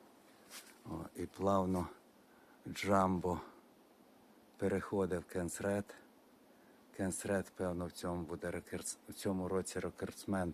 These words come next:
по величині ягоди. І от уже Кенсред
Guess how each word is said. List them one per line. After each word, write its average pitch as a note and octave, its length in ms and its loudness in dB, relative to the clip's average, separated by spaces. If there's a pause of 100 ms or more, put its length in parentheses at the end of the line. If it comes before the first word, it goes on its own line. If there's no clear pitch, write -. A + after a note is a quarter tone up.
по E2+ 240 -2 (1000)
величині F#2+ 640 4
ягоди. F#2+ 500 2 (2750)
І G#2 120 0
от F#2 300 2
уже F2 320 4 (180)
Кенсред G2 580 6